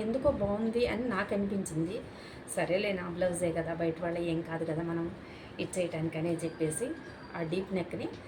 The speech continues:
దీన్ని ఇలా వేద్దాంలే అని చెప్పేసి వేశాను. కానీ చాలా బాగుందండి, నాకైతే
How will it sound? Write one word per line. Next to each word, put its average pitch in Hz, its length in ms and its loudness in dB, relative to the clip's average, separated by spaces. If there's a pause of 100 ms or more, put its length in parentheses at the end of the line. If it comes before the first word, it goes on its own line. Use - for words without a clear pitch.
(340)
దీన్ని 226 240 4 (180)
ఇలా 220 240 10
వేద్దాంలే 175 540 4
అని 165 120 4
చెప్పేసి 170 420 -2 (600)
వేశాను. 170 400 0 (520)
కానీ 214 300 2 (520)
చాలా 190 200 4 (100)
బాగుందండి, 175 560 2 (840)
నాకైతే 202 380 2